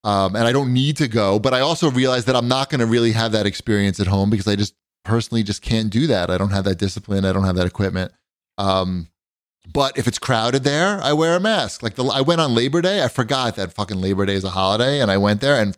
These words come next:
fucking it was completely packed. And I put a mask on 'cause I just, like, I don't know. I just, I don't even feel comfortable with all these people looking at me. So I just wore the mask, and it was fine. And, but if I go tomorrow and it's only, like, twelve people there, I'm not gonna wear a mask.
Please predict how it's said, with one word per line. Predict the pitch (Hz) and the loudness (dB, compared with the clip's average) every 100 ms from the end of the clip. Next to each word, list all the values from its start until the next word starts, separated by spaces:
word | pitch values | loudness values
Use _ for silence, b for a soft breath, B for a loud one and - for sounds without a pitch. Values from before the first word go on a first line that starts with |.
| - | -6
fucking | 135 120 | -4 -2
it | |
was | 107 - | -2 -4
completely | 107 - 143 127 120 | -10 -8 -2 0 2
packed. | 151 160 113 - _ _ _ _ _ _ | 0 0 -2 -6 _ _ _ _ _ _
And | 131 143 | 0 2
I | |
put | 151 185 | 2 2
a | 196 | 4
mask | 226 262 - | 2 2 2
on | 110 95 | 2 2
'cause | 98 120 | 0 0
I | 123 | 2
just, | 117 135 - | 0 -4 -2
like, | 143 139 | -4 -2
I | 147 | -2
don't | 165 98 | 0 2
know. | 101 117 | 2 0
I | |
just, | 127 - - _ - | -4 -10 -18 _ -16
I | 104 | -10
don't | 127 135 | -4 -2
even | 147 135 | 0 0
feel | 147 | 0
comfortable | 127 139 | 0 0
with | 127 | 2
all | 139 | 0
these | 135 | 0
people | 135 113 | 0 2
looking | 104 170 101 | 2 0 0
at | 90 | 0
me. | 82 85 | -2 -6
So | - 104 | -2 -2
I | |
just | 104 - | -2 -2
wore | 117 127 | 0 2
the | |
mask, | 104 104 120 - | 2 2 0 -2
and | 123 | -2
it | |
was | 147 - | -2 -4
fine. | 202 214 139 | -2 0 2
And, | 98 95 | 0 -2
but | 104 | -2
if | 110 | 0
I | 113 | 0
go | 123 | 2
tomorrow | 139 123 117 135 160 | 2 2 2 4 2
and | 135 123 | 0 -2
it's | 113 117 | -4 0
only, | 123 127 | 0 0
like, | 113 113 - _ _ _ | 2 0 -2 _ _ _
twelve | - 113 117 | -2 0 0
people | 120 131 147 | 0 0 2
there, | 170 170 | 2 2
I'm | 170 | 2
not | 202 | 0
gonna | 160 104 | 0 0
wear | 95 92 | 0 0
a | |
mask. | 87 85 82 - | -2 -4 -8 -14